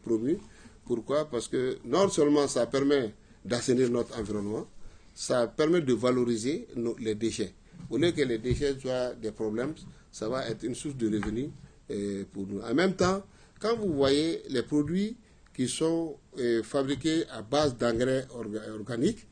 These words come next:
c'est des produits qui se gardent pendant longtemps, qui n'ont, qui ont moins d'effets négatifs sur la santé humaine. Donc aujourd'hui, euh, il, on est en train de, d'es-, de, d'expliquer aux paysans de,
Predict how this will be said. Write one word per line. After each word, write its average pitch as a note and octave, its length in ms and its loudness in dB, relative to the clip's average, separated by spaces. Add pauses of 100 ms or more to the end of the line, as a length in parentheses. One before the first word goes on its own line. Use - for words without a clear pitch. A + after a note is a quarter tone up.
(260)
c'est - 160 -2
des A2 120 2
produits B2 440 -2
qui C3 500 -4
se - 220 -4
gardent A#2+ 420 -2
pendant A2+ 300 0
longtemps, A2+ 460 -4 (440)
qui A#2 140 -2
n'ont, G#2 280 -2
qui - 180 -6
ont G2+ 80 0
moins C#3 240 2
d'effets B2+ 480 0
négatifs A2+ 560 -2
sur C#3 440 -2
la G#2 140 -8
santé A#2 480 -2 (240)
humaine. A2 280 0 (500)
Donc C#3 340 0
aujourd'hui, A#2+ 680 -2 (220)
euh, G#2+ 340 0 (100)
il, G#2+ 400 -4
on A2+ 160 -6
est A#2 80 -4
en C#3 200 -2
train D#3+ 320 2 (400)
de, G#2 560 2
d'es-, A2 240 2 (180)
de, B2+ 220 2
d'expliquer B2+ 520 -2
aux G#2 220 -2
paysans G#2 500 -6 (500)
de, G2 500 -4